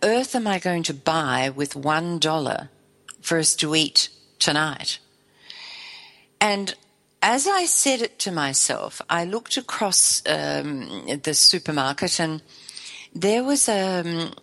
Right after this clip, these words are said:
it was one of those, uh, bins, and it was actually to, uh, raise money or raise funds for the Royal Children's Hospital here in Melbourne. So I looked at my dollar, I looked at the bin,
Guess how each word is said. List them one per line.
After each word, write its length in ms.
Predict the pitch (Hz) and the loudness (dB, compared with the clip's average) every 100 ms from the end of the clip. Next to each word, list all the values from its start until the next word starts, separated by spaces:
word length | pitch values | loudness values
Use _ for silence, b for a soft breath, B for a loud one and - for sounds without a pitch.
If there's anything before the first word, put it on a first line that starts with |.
| _ - 170 | _ 0 0
it 120 | - | 0
was 180 | 180 - | 0 2
one 220 | 185 220 | 2 2
of 220 | 285 277 | 0 0
those, 520 | 220 196 185 175 170 - | -2 0 2 2 2 2
uh, 360 | 151 147 143 139 | 0 0 0 0
bins, 800 | 143 208 196 143 127 131 - - B B B _ | 2 2 4 2 -2 4 4 4 B B B _
and 100 | 165 | 0
it 120 | 156 156 | 0 0
was 120 | 160 | 2
actually 560 | 165 - - 202 170 151 - - | 2 0 -2 0 -2 -2 -4 -4
to, 380 | 151 147 143 - _ - | -4 -4 -4 -4 _ -12
uh, 240 | - - 135 | -8 -8 -4
raise 380 | 147 180 175 | 0 2 2
money 400 | 170 165 165 135 | 0 0 0 -2
or 140 | 131 127 | -4 0
raise 280 | 147 147 - | 2 4 2
funds 440 | 190 175 143 135 | 2 0 0 -2
for 140 | - 151 | -2 -4
the 120 | 143 | -2
Royal 240 | 143 143 | 0 0
Children's 500 | 139 143 127 123 120 | 0 -2 -2 0 2
Hospital 440 | 220 - - 127 123 | 2 2 0 0 0
here 420 | 131 135 120 117 B B B B B | 2 2 2 -2 B B B B B
in 240 | - 170 165 | 2 2 4
Melbourne. 460 | 226 226 113 - - B B B B B B | 2 0 -4 -8 -16 B B B B B B
So 520 | - - 254 233 233 - | 6 6 6 4 2 2
I 160 | 175 185 | 0 0
looked 260 | 214 - | -2 -4
at 80 | 302 | 0
my 140 | 294 | 0
dollar, 460 | 269 214 170 165 175 - _ - _ - - | 0 0 2 0 -2 -8 _ -20 _ -4 0
I 100 | 185 | 0
looked 300 | 185 - 202 | -2 -6 -6
at 140 | 202 | -6
the 60 | - | -4
bin, 360 | 165 135 135 | -2 -2 -6